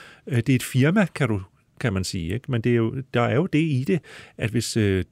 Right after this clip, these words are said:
øh, dronningen ikke har styr på sin familie, så har hun heller ikke styr på sin, sit hus, så har hun heller ikke styr på firmaet, så har hun ikke styr på institutionen, fordi de mennesker er institutionen. Øh, og det er for så lang tid, at vi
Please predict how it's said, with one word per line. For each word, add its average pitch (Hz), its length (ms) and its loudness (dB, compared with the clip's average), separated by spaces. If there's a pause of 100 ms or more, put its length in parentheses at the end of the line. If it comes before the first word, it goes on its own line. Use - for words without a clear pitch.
(100)
øh, 98 180 -4
dronningen 131 520 -2
ikke 139 120 -4
har 185 60 -2
styr 160 280 0
på 165 120 -8
sin 95 220 -4
familie, 160 560 -4
så - 140 -2
har 147 40 0
hun 147 80 0
heller 143 160 2
ikke 175 120 -6
styr 160 200 0
på - 160 -6
sin, 90 380 -6 (140)
sit - 180 -6
hus, - 340 -4
så - 120 -4
har 139 40 0
hun 127 60 -6
heller 120 120 0
ikke 131 100 -8
styr - 200 -2
på - 160 -6
firmaet, 123 640 -2 (280)
så - 120 -4
har 110 60 2
hun 117 60 0
ikke 131 140 -4
styr 147 200 -2
på - 120 -4
institutionen, 92 760 -6 (260)
fordi 131 280 -4
de 151 140 -4
mennesker 107 360 0 (100)
er 95 100 -4
institutionen. 113 840 -6 (480)
Øh, 101 400 2
og - 200 -4
det 139 80 2
er 117 60 -2
for - 260 -4
så - 160 -2
lang 190 260 2
tid, - 260 -2
at 110 220 -2
vi 101 320 -4